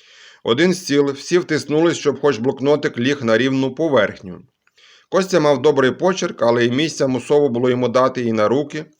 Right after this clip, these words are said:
щоб лежали, як в школяра на парті. Воронін Анатолій згадує, дві тисячі чотирнадцятого року,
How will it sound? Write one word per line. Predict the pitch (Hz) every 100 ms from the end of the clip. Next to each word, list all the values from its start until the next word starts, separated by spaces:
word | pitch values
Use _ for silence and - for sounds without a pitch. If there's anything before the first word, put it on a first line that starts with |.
| _ - _
щоб | - - 127
лежали, | 117 107 131 147
як | 135 131
в |
школяра | - - 123 120 127
на | 127
парті. | - 110 92 - 87 - _ _ _
Воронін | - 104 139 151 143
Анатолій | 123 120 131 131
згадує, | 120 127 110 95 92
дві | 90
тисячі | - 117 113
чотирнадцятого | - 107 110 113 - 113
року, | 113 92 98